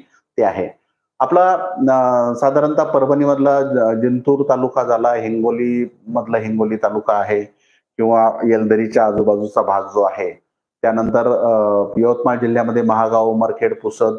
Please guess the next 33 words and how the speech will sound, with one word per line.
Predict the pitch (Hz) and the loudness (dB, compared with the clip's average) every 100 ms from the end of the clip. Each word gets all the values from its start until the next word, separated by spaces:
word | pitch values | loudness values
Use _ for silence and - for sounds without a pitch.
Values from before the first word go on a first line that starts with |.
| - _ | -10 _
हा | - 110 | -2 -2
भाग | 104 98 | 0 0
आहे, | 104 104 | 0 -2
दिग्रस | 101 98 107 110 | -2 -2 -2 0
आहे, | 101 101 | -2 0
आर्णी | 95 90 98 101 | 0 -2 -2 -2
आहे, | 95 98 87 _ _ _ _ - | -2 -6 -8 _ _ _ _ -6
अ, | 104 104 101 65 113 | -2 0 0 0 0
अजून | 135 156 | 0 0
काही | 147 143 | 0 0
भागामध्ये, | 123 113 117 110 131 202 - 104 | 0 0 0 0 0 -2 -4 -2
अ, | 101 | -2
स्कॅटर्ड | 92 - 117 - 123 87 - - 104 | -2 -2 0 2 0 0 -6 -10 -4
हे | 123 127 - | -2 -2 -4
उन्हाळी | 123 120 127 | -2 0 0
भुईमुगाची | 113 107 107 107 - - | 0 0 0 -2 -4 -4
चांगली | 104 104 | -2 -2
पेरणी | 104 101 104 | 0 -2 0
होते. | 101 160 277 - _ _ - | -2 -2 -4 -6 _ _ -4
आणि | 143 190 | 0 2
या | 214 | 0
सगळ्या | 214 147 156 202 240 - 131 | 0 0 2 2 2 -2 -2
भागामध्ये | 127 123 139 131 104 135 202 | -2 2 0 0 0 -2 -2
सगळ्यात | 131 113 123 127 143 175 180 | -4 -6 -8 -2 2 2 0
जास्त | 123 - - 147 | -2 -2 -4 -2
अडचण | 107 123 - 175 | 0 -2 -2 -2
जी | 160 147 | 0 0
उन्हाळी | 120 113 107 | 0 0 0
भुईमुगाला | 95 95 95 98 98 | -2 -2 -2 0 0
आहे, | 92 175 254 - - _ - | 0 -2 -4 -14 -20 _ -6
ती | |
बुरशीजन्य | 139 120 - 139 113 98 95 | -2 -2 -2 -2 -2 -2 0
रोगाची, | 85 78 78 - | -2 -4 -10 -12